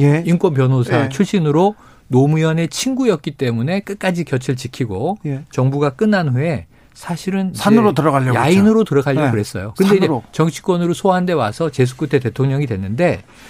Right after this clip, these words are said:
Speaker 2: 자, 문재인 대통령의 성정을 생각해 보면 장관은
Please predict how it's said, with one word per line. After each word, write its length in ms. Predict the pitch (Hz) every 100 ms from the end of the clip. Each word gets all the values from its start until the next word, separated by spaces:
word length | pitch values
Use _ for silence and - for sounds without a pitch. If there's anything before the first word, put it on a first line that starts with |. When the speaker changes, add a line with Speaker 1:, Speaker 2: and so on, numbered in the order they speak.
| -
Speaker 2:
자, 140 | - 127
문재인 360 | 165 208 240
대통령의 520 | 214 208 196 190 190 185
성정을 480 | 233 277 254 214 180
생각해 380 | 165 147 127
보면 460 | 131 104 147 147 95 - - - - - _
장관은 800 | - 147 185 196 208 208 226